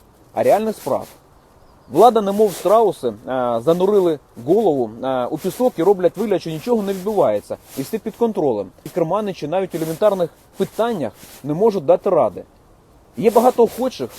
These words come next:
е, допомагати людям. Грошима, меблями, одягом. Проте немає конкретики від влади. Що саме потрібно? З постраждалими зустрічаюся,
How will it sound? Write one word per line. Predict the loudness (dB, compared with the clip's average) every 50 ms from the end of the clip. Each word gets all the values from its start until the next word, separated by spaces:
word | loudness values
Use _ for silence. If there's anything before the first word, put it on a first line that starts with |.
| -16 -10 -8
е, | -6 -4 -4 -4 -4
допомагати | -6 -6 -8 -8 -6 -4 -4 -4 -4 -4 -6
людям. | -6 -6 -8 -8 -10 -12 -12 -16 _ _ _ _ _ -18 -12 -4 -2
Грошима, | 0 0 -2 -2 -8 -6 -6 -6 -8 -6 -4 -2
меблями, | -2 -2 -2 -2 -4 -6 -6 -8 -2 2
одягом. | 2 2 4 2 -2 -4 -6 -10 -14 -18 -20 _ _ -20 -14 _ -2
Проте | -2 -2 0 0 0 0
немає | 0 -4 -4 -2 -2 -2 -2 -2 -2 -4
конкретики | -4 -6 -8 -4 -2 -4 -2 -4 -4 -10 -10 -10
від | -10 -6 -2
влади. | 0 0 2 0 -2 -6 -10 -14 _ _ _ -20 -20 -14 -6
Що | -2 2 2 2
саме | 2 0 -4 -2 -2
потрібно? | -4 -4 -4 -4 -4 -6 -8 -8 -10 -12 -16 -16 -18 -20 -20 _ _ _ _ _ _ _ _ _ _
З | -6
постраждалими | -6 -4 -2 -2 -2 0 2 2 2 2 0 -4 -6
зустрічаюся, | -10 -12 -16 -10 -4 -2 0 0 0 -2 -2 -2 -2 -2 -2